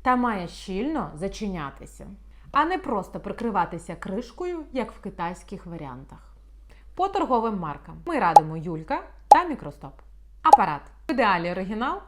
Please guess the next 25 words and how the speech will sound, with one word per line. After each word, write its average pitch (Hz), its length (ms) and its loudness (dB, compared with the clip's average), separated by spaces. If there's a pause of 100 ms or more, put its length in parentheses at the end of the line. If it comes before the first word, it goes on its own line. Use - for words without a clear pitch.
(140)
але 294 180 2
можна 220 260 0
зекономити 247 560 -4
і 233 180 -6
на 196 80 -4
якісній 160 540 -8
копії. - 380 -14 (280)
І 320 160 -2
у 247 300 -6
оригінала, 208 640 -2 (120)
і 294 100 0
у 254 140 0
якісної 165 600 -2
копії 370 400 2
ручка 240 420 -4
не 170 320 -6
вібрує. 147 420 -10 (460)
По 466 120 0
торговим 190 400 2
маркам 175 360 -2
радимо 359 400 0
Стронг 311 380 6
та 170 100 -8
Маратон. 143 400 2 (640)
Лампа. 196 420 -2